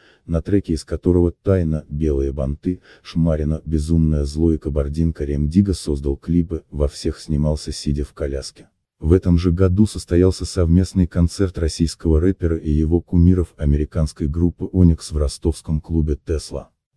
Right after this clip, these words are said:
Первое сольное выступление уже известного по студийным записям рэпера собрало две тысячи человек в концертном зале петербургского Глав Клаб.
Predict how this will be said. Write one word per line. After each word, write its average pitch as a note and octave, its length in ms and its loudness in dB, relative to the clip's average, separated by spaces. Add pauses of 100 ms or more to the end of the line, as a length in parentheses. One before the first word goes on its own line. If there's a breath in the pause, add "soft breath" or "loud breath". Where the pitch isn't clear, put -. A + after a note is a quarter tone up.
Первое G#2+ 340 6
сольное F#2+ 540 6
выступление F#2+ 760 2
уже F2+ 300 2
известного F2+ 540 0
по - 160 -6
студийным E2+ 580 0
записям D#2+ 540 -4
рэпера F2 380 -2
собрало F2+ 520 0
две D#2+ 240 0
тысячи F2 420 -4
человек E2 460 -2
в - 80 -20
концертном D#2+ 600 -6
зале F2 280 -2
петербургского D#2 920 -6
Глав E2 380 -2
Клаб. D2+ 320 -10